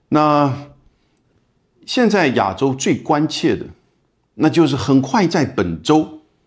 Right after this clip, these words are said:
应该是在本周六，也就是在二，八月十八号，亚洲时间就是本周六的十九号，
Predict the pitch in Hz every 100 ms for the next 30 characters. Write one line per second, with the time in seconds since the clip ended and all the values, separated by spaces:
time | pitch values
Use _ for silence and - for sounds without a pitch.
0 | _ _ _ - _ _ - 180 214 226
1 | 220 202 196 170 165 127 110 110 190 190
2 | 202 262 101 - - _ _ _ 104 143
3 | 139 143 135 135 - 165 143 131 120 -
4 | _ - 156 180 180 147 117 - 117 113
5 | - 151 160 - 185 - - _ _ _
6 | _ _ 107 117 180 175 143 147 147 147
7 | 135 123 101 101 90 120 131 139 110 90
8 | - 127 135 104 78 - 160 - -